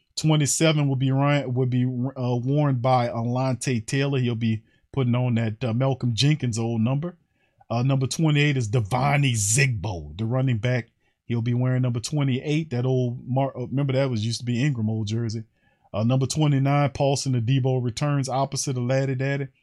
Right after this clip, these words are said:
Number thirty would be Justin Evans, the former Buck safety who missed a couple of years. He returns back, uh, to the Saints healthy. He'll be a big part of the Saints, uh,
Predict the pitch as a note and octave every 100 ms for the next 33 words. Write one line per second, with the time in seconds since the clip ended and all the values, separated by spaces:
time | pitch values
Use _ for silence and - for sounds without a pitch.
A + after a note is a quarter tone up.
0 | _ _ _ B2 C3 B2 D3 D3 C#3 B2
1 | A#2+ A#2+ G#2 B2+ C3+ - D#3 - C3+ C#3
2 | C#3 C3 A2 - C3 A#2+ G2+ G2+ D3 -
3 | - C3 A#2 - A2+ - _ _ _ _
4 | C3+ B2+ C3+ - A#2 C#3 B2+ A#2 A#2 B2
5 | C3+ B2 B2 A2+ A2 C3+ B2+ A2+ A#2 A#2+
6 | C3 _ _ _ _ - A2+ A2 - B2+
7 | G2+ - D3+ - C#3 D3 D#3 E3+ C#3 C3
8 | C3+ B2+ D#3 C3 A#2 G#2+ - B2 A2+ -
9 | A2+ A2 A2